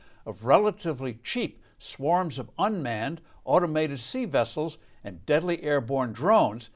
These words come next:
that can attack oncoming Chinese naval vessels. Anti-ship missiles should also be a priority.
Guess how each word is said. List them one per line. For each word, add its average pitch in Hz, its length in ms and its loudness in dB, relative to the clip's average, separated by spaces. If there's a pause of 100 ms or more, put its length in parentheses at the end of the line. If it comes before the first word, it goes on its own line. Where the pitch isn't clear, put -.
(180)
that 120 160 -8
can 120 140 -6
attack 180 600 0
oncoming 143 540 -2
Chinese 123 520 -6
naval 220 280 0
vessels. - 540 -2 (580)
Anti-ship 117 560 -4
missiles 226 320 -2
should - 240 -8
also 208 360 0
be 127 220 -2
a 113 60 0
priority. 113 720 2